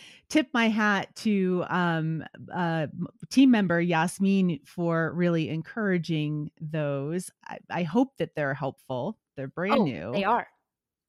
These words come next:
Speaker 1: Oh, good. <laughs> Good. I tend to be a little long-winded, so it, it's a nice container for me to sort out what I'm going to say and then say it between the time I load the lift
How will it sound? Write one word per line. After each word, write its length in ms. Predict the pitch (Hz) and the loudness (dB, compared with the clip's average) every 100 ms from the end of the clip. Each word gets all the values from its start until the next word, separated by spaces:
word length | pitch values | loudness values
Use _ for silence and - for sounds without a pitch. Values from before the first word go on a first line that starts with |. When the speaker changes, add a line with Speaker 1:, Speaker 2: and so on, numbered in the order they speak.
| _ - | _ 0
Speaker 1:
Oh, 100 | 214 | 2
good. 300 | 175 - - 220 247 190 | 2 -2 -6 -6 -6 2
<laughs> 640 | 262 226 240 233 _ _ - | 2 2 -2 -12 _ _ -2
Good. 240 | 190 175 - - | -2 -4 -14 0
I 100 | 240 | 4
tend 200 | 302 392 | 6 6
to 60 | 403 | 8
be 120 | 381 | 6
a 80 | 330 | 4
little 280 | 302 285 233 | 4 4 4
long-winded, 760 | 196 202 208 175 175 208 208 | 4 4 4 2 2 2 2
so 180 | - 185 | 2 2
it, 120 | 170 | 2
it's 180 | - 190 | 0 2
a 60 | 220 | 4
nice 240 | 196 190 | 4 2
container 640 | - 196 - 170 165 156 | 0 -2 0 -2 0 0
for 200 | 151 170 | -2 -2
me 440 | 156 147 143 139 - _ _ _ - | 0 0 0 -2 -4 _ _ _ -8
to 640 | - 196 160 147 143 143 - _ _ - | 2 4 4 2 -2 -4 -8 _ _ -14
sort 460 | 185 - 247 233 214 | -10 0 4 4 4
out 260 | 185 190 156 | 4 4 4
what 160 | 185 | 4
I'm 140 | 180 170 | 4 4
going 260 | 175 175 | 0 2
to 100 | 185 | 0
say 540 | 190 - 175 170 151 - | 0 0 0 0 0 -2
and 200 | 180 185 | 0 2
then 420 | 170 165 156 131 - - | 4 2 2 -2 -8 -10
say 520 | - - - 226 185 | -10 -10 2 4 4
it 260 | 175 127 156 | 2 -2 -4
between 640 | 196 - 185 165 165 160 | -4 -2 -2 0 -2 -4
the 100 | 156 | -6
time 320 | 170 180 165 | 0 0 2
I 120 | 160 147 | 0 -2
load 500 | 151 175 180 180 156 | 0 2 2 2 -2
the 100 | 190 | -6
lift 320 | 170 165 - | -6 -8 -10